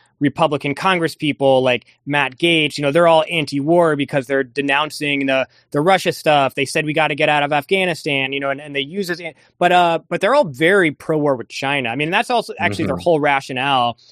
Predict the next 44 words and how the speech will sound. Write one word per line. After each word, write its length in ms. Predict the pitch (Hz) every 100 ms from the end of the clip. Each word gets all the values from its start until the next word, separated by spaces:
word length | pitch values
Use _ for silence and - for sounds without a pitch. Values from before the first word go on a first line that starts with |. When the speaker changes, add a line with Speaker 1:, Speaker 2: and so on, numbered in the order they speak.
| _
Speaker 1:
for 160 | - 151
why 180 | 143
we 120 | 139 127
should 220 | 135 117
de-escalate 640 | 151 160 156 - 143 143
with 140 | 131
Russia, 400 | 123 151 156 127
so 140 | - 151
we 120 | 147
can 200 | 147 139
escalate 760 | 135 151 151 - 135 127 120 117 _ _
with 180 | 147 135
China. 420 | - 160 160 135 110
And 120 | 147
so 260 | 185 160 - _ -
those 200 | 240 -
people 320 | 262 196 170
in 120 | 147
no 200 | 151 170
way 400 | 156 135 123 113
are 160 | 147 139
potential 420 | 135 143 131 127
allies 640 | 131 120 120 117 120 - _ - -
at 240 | 175 151
all. 280 | 131 107 92
Like, 160 | 123 151
if 80 | 175
you're 120 | 233
just 180 | 214 -
saying, 180 | 185 175
"Let's 160 | 175
not 180 | 180 175
go 100 | 165
to 80 | 147
war 180 | 143 131
here, 580 | 117 139 135 131 123 123 185 -
let's 180 | 147 -
go 120 | 139
to 80 | 127
war 240 | 120 120
there, 560 | 151 165 143 135 127 - -
um, 380 | 131 123 120 131
or 100 | 139
let's 280 | 131 -